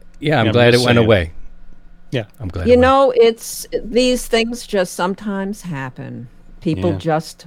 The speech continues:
Speaker 3: move on. Yeah.
Speaker 1: It'd be
Speaker 3: Yeah,
Speaker 1: a
Speaker 3: they just
Speaker 1: shame if
Speaker 3: move
Speaker 1: that
Speaker 3: on.
Speaker 1: balloon, something would happen to it.
Speaker 2: And I don't think they sell those balloons either, but that's a whole different layer to this problem.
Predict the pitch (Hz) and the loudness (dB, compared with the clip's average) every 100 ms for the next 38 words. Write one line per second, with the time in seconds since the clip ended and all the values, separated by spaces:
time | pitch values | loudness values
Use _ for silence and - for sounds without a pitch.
0 | 160 147 143 139 113 110 104 143 - - | -12 -6 -6 -6 -8 -8 -10 -14 -20 -18
1 | 156 135 113 - - 131 190 170 180 139 | -14 -12 -12 -16 -8 -4 -2 0 0 2
2 | 165 156 147 156 117 - 110 107 113 95 | 0 0 0 0 -2 -2 -2 0 0 -2
3 | - 104 104 95 90 104 - 85 - 82 | -6 -6 -4 -4 -2 -4 -4 -8 -10 -12
4 | 85 - - _ _ _ _ _ - - | -12 -18 -20 _ _ _ _ _ -20 -6
5 | 135 139 139 - 117 117 101 120 139 87 | 0 2 2 0 0 0 2 0 0 -2
6 | 87 82 90 85 85 107 95 80 - 95 | -4 -6 -6 -6 -4 -2 -2 -6 -8 -6
7 | 104 - 92 101 92 87 95 - 98 95 | -4 -4 -6 -4 -4 -4 -6 -6 -6 0
8 | 101 98 92 - 90 90 - 98 90 92 | 2 2 0 -4 -8 -8 -8 -6 -6 -8
9 | 92 | -12